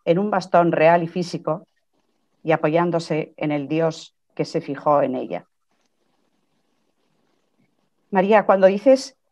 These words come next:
y nos recuerdas, "Toma lo mismo de la compañía", en mil seiscientos once, pues es un, una iluminación de Dios que ella recibe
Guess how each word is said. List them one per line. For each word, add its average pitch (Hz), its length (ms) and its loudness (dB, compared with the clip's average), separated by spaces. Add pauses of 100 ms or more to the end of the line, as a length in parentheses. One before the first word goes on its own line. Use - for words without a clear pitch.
(400)
y 196 120 -6
nos 190 140 2
recuerdas, 175 640 2 (1200)
"Toma 240 260 2
lo 208 120 2
mismo 180 320 -2
de 165 80 2
la 151 120 2
compañía", 147 640 -2 (720)
en 147 160 -4
mil 165 140 -2
seiscientos 156 540 -4
once, 151 420 -4 (1300)
pues 180 360 0 (2000)
es 202 160 -12
un, 294 360 -4
una 240 300 -6 (600)
iluminación 170 800 0
de 220 100 -4
Dios 202 240 -2
que 208 80 -2
ella 190 180 6
recibe 165 600 -2